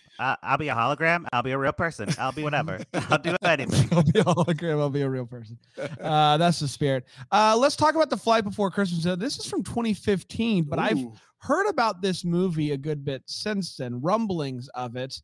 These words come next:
Speaker 2: um, over the past few years. Wh-, d-, is this considered to be a classic?
Speaker 1: So when you ask me to find, like, a,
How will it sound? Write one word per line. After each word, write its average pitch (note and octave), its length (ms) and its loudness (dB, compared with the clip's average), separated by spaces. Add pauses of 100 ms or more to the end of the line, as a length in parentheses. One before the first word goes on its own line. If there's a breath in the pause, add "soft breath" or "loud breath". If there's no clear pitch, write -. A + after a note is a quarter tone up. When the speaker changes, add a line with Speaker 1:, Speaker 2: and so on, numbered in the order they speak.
(360)
Speaker 2:
um, C3 500 -4
over C#3 160 -6
the C3+ 80 -2
past D3+ 360 -4
few D3+ 120 -4
years. C#3 300 -4
Wh-, D3 260 -14 (320)
d-, F#3 280 -10
is G3+ 200 -6
this D#4 240 -8
considered B3+ 720 -4 (240)
to A3+ 100 -6
be A#3+ 240 -4
a A#3 120 -2
classic? B3 540 -6 (880)
Speaker 1:
So D#3+ 540 -4 (480)
when E3 240 -2
you E3+ 100 -6
ask F#3 260 -4
me D3+ 100 -4
to C#3 100 -2
find, A2+ 380 0
like, G#2+ 160 -6
a, G#2+ 300 -4